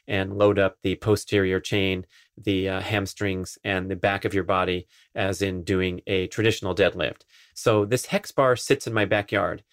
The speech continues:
and perhaps once or twice a week, I will do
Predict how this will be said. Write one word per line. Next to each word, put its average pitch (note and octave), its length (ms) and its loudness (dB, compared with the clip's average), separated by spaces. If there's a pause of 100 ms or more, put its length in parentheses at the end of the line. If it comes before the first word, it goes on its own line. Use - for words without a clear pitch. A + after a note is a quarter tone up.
(260)
and A2 340 0
perhaps C#3+ 640 -2
once C3 340 0
or A2+ 60 0
twice A2+ 380 0
a G#2 40 0
week, G#2 360 2 (280)
I G#2 140 0
will G#2 160 0
do G#2+ 520 0